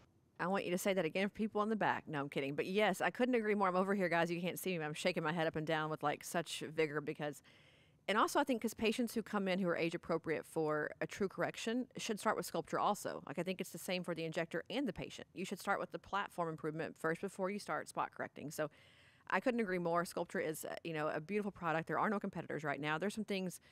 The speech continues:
you know, like Renuva, you know, I've discussed Renuva with some fat, you know, sort of like the fat transfer idea, but it's off the shelf. So there's some things that are also sort of regenerative in nature, but I think the Sculptra train,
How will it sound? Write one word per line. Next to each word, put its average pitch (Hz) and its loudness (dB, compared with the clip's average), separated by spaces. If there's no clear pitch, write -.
you - -2
know, 190 4
like 185 -2
Renuva, 180 4
you 175 0
know, 175 4
I've 170 0
discussed 165 -2
Renuva 165 -2
with 170 -2
some 165 -6
fat, 165 0
you 156 -10
know, 143 -4
sort - -4
of 208 0
like 196 -8
the 175 -6
fat 170 2
transfer 175 -4
idea, 160 0
but 151 -2
it's 151 -6
off 151 -2
the - -10
shelf. 151 -2
So - -12
there's 233 4
some 233 -4
things 202 0
that 175 4
are 156 4
also 185 0
sort 247 -2
of 214 -2
regenerative 196 2
in 175 0
nature, 165 -2
but 160 0
I 170 0
think 185 -4
the 160 -4
Sculptra 170 -6
train, 165 -4